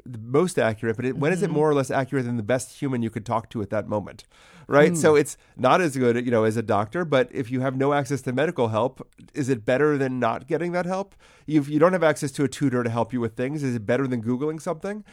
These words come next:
Speaker 1: So I think part of the question is, like, what are, what's the yardstick? Is it human or is it, you know, best available? Is it Google?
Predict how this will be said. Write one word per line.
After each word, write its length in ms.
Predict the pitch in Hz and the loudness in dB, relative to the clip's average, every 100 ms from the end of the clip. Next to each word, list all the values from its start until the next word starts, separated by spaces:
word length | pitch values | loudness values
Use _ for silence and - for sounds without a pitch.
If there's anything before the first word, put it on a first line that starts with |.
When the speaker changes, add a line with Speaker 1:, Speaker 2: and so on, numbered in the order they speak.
| - - | -20 -4
Speaker 1:
So 120 | 170 | 2
I 60 | 165 | 4
think 260 | 220 202 | 2 -2
part 220 | - 202 | -2 4
of 80 | 220 | 4
the 80 | 196 | 2
question 360 | - 147 - 143 | 0 0 0 -2
is, 180 | 135 143 | -2 0
like, 220 | 131 127 | 0 -2
what 220 | 143 151 | -2 0
are, 100 | 180 | 0
what's 280 | 127 151 160 | 0 -2 -4
the 80 | 160 | -4
yardstick? 560 | 127 160 139 - 113 | 0 0 -2 -12 -10
Is 140 | 120 117 | -8 -8
it 100 | 107 | -8
human 480 | - 131 151 202 226 _ _ _ | -6 -6 -4 -8 -10 _ _ _
or 280 | - 135 139 | 2 4 4
is 280 | - 139 131 | 2 0 0
it, 180 | 131 - - | -2 -4 -8
you 140 | 147 | -2
know, 200 | 135 123 | 2 2
best 320 | 110 139 139 | 0 -2 -2
available? 400 | 135 127 139 151 | -2 0 0 0
Is 80 | 127 | 0
it 100 | 110 | -2
Google? 440 | 131 139 160 175 | -2 -2 -2 -6